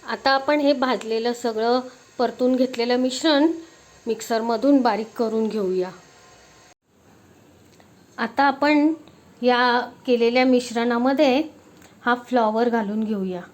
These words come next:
आणि इथे आपण तेल गरम करत ठेवलं आहे. फ्लॉवरसोबत आपण थोडीशी सिमला मिरची देखील घेतली आहे.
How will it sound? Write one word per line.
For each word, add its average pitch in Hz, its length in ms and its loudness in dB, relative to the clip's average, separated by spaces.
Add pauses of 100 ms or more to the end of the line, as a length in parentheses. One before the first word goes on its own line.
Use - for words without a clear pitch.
(560)
आणि 269 420 2 (1120)
इथे 247 240 -2
आपण 277 340 0 (120)
तेल 254 220 4
गरम 247 300 2
करत 254 300 -2 (120)
ठेवलं 226 280 -4
आहे. 180 260 -6 (1800)
फ्लॉवरसोबत 262 840 0
आपण 294 300 0 (200)
थोडीशी 247 500 -4 (300)
सिमला 226 300 -2
मिरची 247 360 0
देखील 233 400 -2
घेतली 196 360 -8
आहे. 180 260 -10